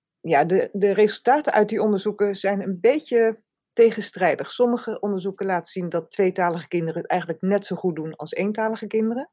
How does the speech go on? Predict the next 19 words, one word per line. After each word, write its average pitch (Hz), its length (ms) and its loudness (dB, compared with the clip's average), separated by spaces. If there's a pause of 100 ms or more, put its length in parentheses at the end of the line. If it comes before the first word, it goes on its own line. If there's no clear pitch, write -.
(120)
en 160 160 -6
net 151 180 -8
zo - 80 -6
snel. 180 460 -4 (580)
Maar 185 200 4
bij 196 120 6
anderen 254 380 4
zie 233 180 2
je 233 100 8
dat 208 180 6
ze 196 140 -8
toch 240 200 0
een 214 160 2
beetje 226 320 4
achterlopen, 135 640 -4
dat 165 140 -6
ze 170 320 -4
iets 220 300 -2
meer, 185 420 2